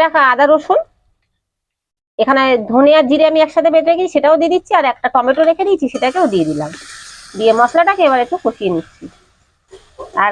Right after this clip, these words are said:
গ্যাসের ফ্লেমটাকে কিন্তু আমি এই সময় কিন্তু একদম মিডিয়ামে দিয়ে রেখে দিয়েছি, তা না হলে মশলাটা কিন্তু আমাদের পুড়ে যাবে।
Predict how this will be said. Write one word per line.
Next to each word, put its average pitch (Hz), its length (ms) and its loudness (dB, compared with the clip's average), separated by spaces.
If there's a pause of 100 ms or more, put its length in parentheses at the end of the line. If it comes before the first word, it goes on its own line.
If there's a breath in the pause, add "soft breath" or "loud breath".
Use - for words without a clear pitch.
গ্যাসের 254 280 2
ফ্লেমটাকে 359 500 2
কিন্তু 339 220 2
আমি 269 120 -2 (100)
এই 285 120 4
সময় 320 260 2
কিন্তু 294 200 2 (140)
একদম 247 220 0 (100)
মিডিয়ামে 285 420 0
দিয়ে 302 160 2
রেখে 320 240 0
দিয়েছি, 330 260 -2 (2500)
তা 262 140 -2
না 311 100 2
হলে 370 200 2
মশলাটা 302 360 0
কিন্তু 370 200 2
আমাদের 285 260 0
পুড়ে 208 260 2
যাবে। 160 180 2